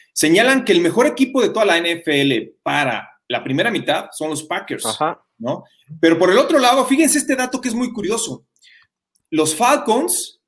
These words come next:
Speaker 1: son el cuarto mejor equipo a la primera mitad, pero el tercero peor a la segunda mitad. Es decir,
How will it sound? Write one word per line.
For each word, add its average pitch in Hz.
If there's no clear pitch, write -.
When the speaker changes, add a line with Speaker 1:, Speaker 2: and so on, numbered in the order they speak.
Speaker 1:
son 202
el 180
cuarto 254
mejor 208
equipo 208
a 185
la 170
primera 170
mitad, 165
pero 165
el 147
tercero 165
peor 180
a 131
la 123
segunda 156
mitad. 117
Es 143
decir, 180